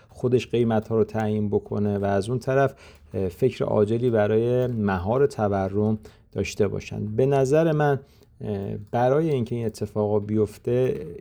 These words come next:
کشور ما نیاز داره ساختار اقتصادیش رو به صورت عمیق‌تری اصلاح بکنه و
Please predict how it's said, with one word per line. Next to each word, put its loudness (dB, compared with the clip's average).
کشور 0
ما 2
نیاز 0
داره 0
ساختار -6
اقتصادیش -6
رو -6
به -2
صورت -4
عمیق‌تری 0
اصلاح -2
بکنه -4
و 0